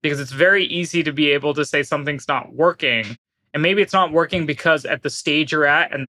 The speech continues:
where the product is at and how much experience you have in that area. So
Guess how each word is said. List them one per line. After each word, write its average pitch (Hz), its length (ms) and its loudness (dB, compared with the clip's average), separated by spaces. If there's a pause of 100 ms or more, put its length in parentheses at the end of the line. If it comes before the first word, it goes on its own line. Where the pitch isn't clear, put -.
where 139 200 2
the 147 80 0
product 151 380 0
is 139 100 -4
at 160 160 2
and 143 100 -6
how 135 160 -2
much 139 320 -6 (380)
experience 180 580 0
you 151 120 -2
have 135 180 0
in 123 100 -2
that 117 220 -2
area. 117 460 0 (340)
So 127 540 0